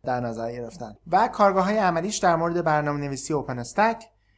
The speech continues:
تیون کردن مای اس کیو ال، بیگ دیتا، چرایی، چگونگی و دروپال در یک روز به اضافهٔ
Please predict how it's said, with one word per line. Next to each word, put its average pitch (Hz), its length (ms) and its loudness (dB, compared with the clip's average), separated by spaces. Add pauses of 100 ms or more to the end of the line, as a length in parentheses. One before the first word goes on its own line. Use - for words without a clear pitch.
(300)
تیون 156 300 -2
کردن 143 440 0
مای 131 200 -2
اس 117 140 -8
کیو 135 200 -6
ال، 220 260 2 (440)
بیگ 135 200 -6
دیتا، 151 600 2
چرایی، 139 580 -2 (100)
چگونگی 127 800 -6 (580)
و 226 340 2 (160)
دروپال 151 460 2
در 131 320 -2 (140)
یک 202 160 -2
روز 311 420 -6 (320)
به 196 100 2
اضافهٔ 220 840 -2